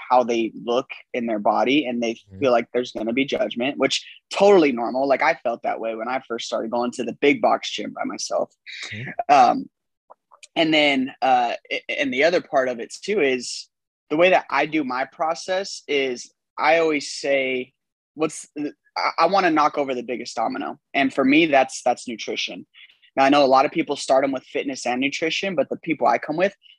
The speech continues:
Speaker 1: don't have a working out background, right? They're people who are sedentary, they're, they're parents, they're whatever. Um, so we hit the nutrition domino, and as we get closer to their goal weight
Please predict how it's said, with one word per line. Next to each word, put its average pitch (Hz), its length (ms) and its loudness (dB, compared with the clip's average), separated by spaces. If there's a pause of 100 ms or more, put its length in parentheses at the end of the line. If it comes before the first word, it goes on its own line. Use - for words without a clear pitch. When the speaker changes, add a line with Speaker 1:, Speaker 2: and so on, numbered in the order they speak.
(260)
Speaker 1:
don't 165 220 4
have 160 200 2
a 139 80 0
working 131 400 -4
out 117 180 -8
background, 95 540 -6 (200)
right? 113 220 2
They're 117 120 -2
people 143 260 0
who 143 60 2
are 139 100 4
sedentary, 127 760 0 (240)
they're, 110 240 -6
they're 110 260 -4 (220)
parents, 131 440 0
they're 110 120 0
whatever. 113 540 2 (440)
Um, 123 380 2
so 135 240 0
we 139 160 0
hit 151 200 -4
the 143 80 -2
nutrition 135 420 -6
domino, 170 320 2
and 135 180 -2
as 156 240 0
we 170 120 -4
get 165 180 -2
closer 143 460 -8
to 147 120 -8
their 123 160 -4
goal 120 400 0
weight 165 460 0